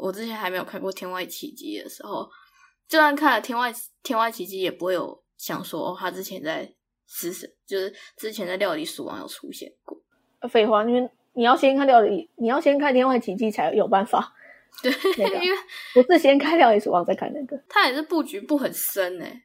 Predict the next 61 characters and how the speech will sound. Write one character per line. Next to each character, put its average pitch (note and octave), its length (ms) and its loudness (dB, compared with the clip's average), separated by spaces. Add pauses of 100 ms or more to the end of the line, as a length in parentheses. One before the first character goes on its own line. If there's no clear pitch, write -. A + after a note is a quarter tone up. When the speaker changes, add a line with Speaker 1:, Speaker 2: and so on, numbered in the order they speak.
(120)
Speaker 1:
因 - 80 -8
为 F#4 60 0
他 F#4 120 0 (300)
二 F4+ 120 2
零 A#3+ 160 -2
零 A#3 200 -8
七 C4+ 260 -6
年 G#3 300 -6 (260)
出 C4 320 -6 (220)
《料 C#4 200 2
理 F#3+ 180 -6
鼠 F#3 240 -8
王》， G2+ 240 -10
然 A3 120 -6
后 C#4 260 0 (380)
我 A#3+ 120 -10
记 F#4 140 0
得 E4 100 6
《天 E4+ 100 0
外 F4 160 6
奇 G#3+ 220 -6
迹》 A#3+ 200 -6
其 G#3 120 -6
实 G#3 140 -10
好 F#3+ 160 -8
像 G#3+ 260 -6
二 A3 140 -4
零 D#3+ 420 -6
零， - 640 -8 (220)
哦， - 180 -4
二 G3+ 80 2
零 F3 180 -6
零 E3+ 220 -12
九 - 400 -8
年， - 180 -18 (680)
所 A3+ 80 -10
以 - 20 -6
他 A#3 80 -2
隔 G3+ 220 0
了 G3 80 2
两 F#3+ 320 -6
年 - 160 -18
欸。 - 300 -20 (300)
Speaker 2:
两 A3+ 260 -2
年 C4+ 180 4
的 E4 140 6
话 E4 140 8
很 G#3+ 220 0
正 D4 140 8 (160)
常 G3 320 -4
啊， G#3 80 -10 (220)
两 A3+ 260 2
年 C#4+ 220 4
一 C#4 40 0
定 D#4 160 0
早 - 160 0
就 G3+ 80 2
在 G#3 140 4
做 G#3 300 0
了 - 80 -6
啊， G#3+ 100 -12